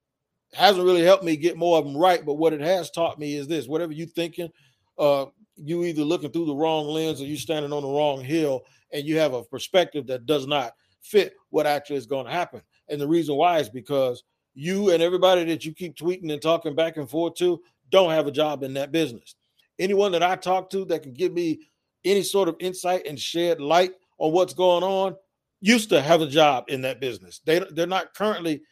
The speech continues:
they can tell you why things are and how people think and how you go through it and what are you supposed to look for. Like my boy, he's out there, he's recruiting right now in the S E C,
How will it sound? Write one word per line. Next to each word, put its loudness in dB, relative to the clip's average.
they 6
can 0
tell 2
you -4
why 2
things -6
are 2
and -8
how -6
people -6
think -8
and -12
how -6
you -4
go 0
through 0
it -2
and -18
what -4
are -6
you -8
supposed -8
to -14
look -2
for. -4
Like 4
my 2
boy, 2
he's -4
out 2
there, 0
he's 0
recruiting 0
right -2
now 0
in 0
the -2
S 0
E -4
C, -4